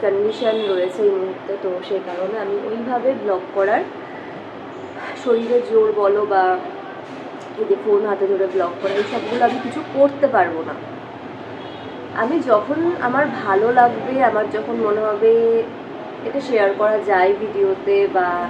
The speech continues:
এখন একটু ব্লগ করি, আমি সেটুকুই করতে পারবো। কোনো রুলস রেগুলেশন ফলো করে বা টাইম মেনটেন করে পোস্ট করা, এইগুলো আপাতত আমার দ্বারা এখন সম্ভব হচ্ছে না। Hopefully এই ফেজটা তাড়াতাড়ি কেটে যাবে। So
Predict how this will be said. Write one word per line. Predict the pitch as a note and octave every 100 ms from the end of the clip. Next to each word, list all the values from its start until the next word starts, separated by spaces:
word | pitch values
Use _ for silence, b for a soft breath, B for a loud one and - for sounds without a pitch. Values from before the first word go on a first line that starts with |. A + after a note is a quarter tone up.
| -
এখন | A#3+ B3 D4+
একটু | D#4 E4
ব্লগ | A3+ A3 G#3 -
করি, | G#3+ G3+ F3+ - - - - - - -
আমি | A3+ C#4
সেটুকুই | A#3+ A3 A3+ C4
করতে | A#3 G#3+ A3
পারবো। | A3 G3+ F#3+ A3+ B3
কোনো | B3+ C4+
রুলস | B3+ B3 C4 -
রেগুলেশন | A#3 A3+ A3+ A3+ A#3+ A#3
ফলো | G#3+ G3 G#3
করে | G#3+ G#3 G#3+
বা | A3
টাইম | G#3+ G#3 G3 G#3+
মেনটেন | G#3 G3+ G3+ G#3 G#3
করে | G#3 G#3+ G#3
পোস্ট | G3 F#3+ -
করা, | G3 G3
এইগুলো | F#3+ G3+ A3+
আপাতত | B3+ G#3 F#3 G3+
আমার | G#3 F#3+ E3+
দ্বারা | F#3 F#3+
এখন | - - C4 C4
সম্ভব | A#3 F#3 G3 F3+
হচ্ছে | F3+ - G3
না। | F3+ F#3 - - - - - - - - - - - -
Hopefully | A#3+ A#3 - B3+
এই | B3 A#3+
ফেজটা | A#3+ A3+ A#3
তাড়াতাড়ি | A3 F#3+ G3 G#3+
কেটে | G3 F#3+
যাবে। | F#3+ F3+ - - - - - - - - - - -
So | G3 F#3